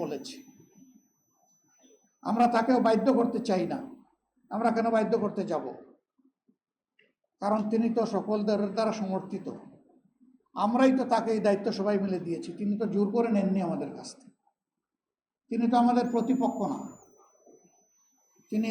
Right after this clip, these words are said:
এখন সরকারের অভিভাবক। এ দায়িত্ব সকল রাজনৈতিক দল এবং অংশীজন স্বেচ্ছায় আমরা তার উপর অর্পণ করেছি। আমাদের দায়িত্ব তাকে সহযোগিতা করা, তার সার্বিক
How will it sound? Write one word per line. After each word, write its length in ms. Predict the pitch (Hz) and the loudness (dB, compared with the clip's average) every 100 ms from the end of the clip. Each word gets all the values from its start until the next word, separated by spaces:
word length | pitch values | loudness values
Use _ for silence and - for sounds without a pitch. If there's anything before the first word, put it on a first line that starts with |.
| 220 | -2
এখন 240 | 226 226 226 - - - _ _ _ - _ _ _ _ _ _ _ - | 0 0 -2 -8 -16 -20 _ _ _ -20 _ _ _ _ _ _ _ -12
সরকারের 560 | - 185 190 220 233 220 | -2 -2 0 2 2 4
অভিভাবক। 400 | 214 214 202 214 - - - _ - _ _ _ _ _ _ | 4 4 2 0 -6 -14 -20 _ -20 _ _ _ _ _ _
এ 80 | 180 185 | -2 2
দায়িত্ব 320 | 202 202 202 240 247 - - - - _ _ _ _ _ _ | 4 2 0 0 -2 -6 -14 -18 -20 _ _ _ _ _ _
সকল 420 | - 202 214 247 262 220 | -4 -2 2 4 4 4
রাজনৈতিক 540 | 214 214 226 220 240 196 202 | 2 0 -4 -4 -4 -2 2
দল 160 | 214 233 | 4 2
এবং 140 | 220 214 208 | 0 0 0
অংশীজন 420 | 208 - 196 226 208 | -2 -4 -6 -6 -6
স্বেচ্ছায় 440 | 214 220 214 247 233 | -4 -4 -2 0 0
আমরা 160 | 214 208 | 0 0
তার 120 | 196 175 | -2 -4
উপর 140 | 185 175 | -6 -8
অর্পণ 220 | 151 156 143 | -10 -10 -10
করেছি। 340 | 131 113 131 - _ _ _ _ _ _ _ _ _ _ _ | -12 -14 -16 -20 _ _ _ _ _ _ _ _ _ _ _
আমাদের 360 | 180 220 226 233 214 | -2 2 2 2 2
দায়িত্ব 240 | 208 220 226 | 0 -2 -4
তাকে 160 | 208 185 202 | -4 -2 0
সহযোগিতা 460 | 208 202 190 180 131 | 0 0 -4 -6 -10
করা, 160 | 117 - - _ _ _ _ _ - | -12 -16 -20 _ _ _ _ _ -8
তার 120 | 196 190 | -6 -2
সার্বিক 340 | 196 185 | 0 0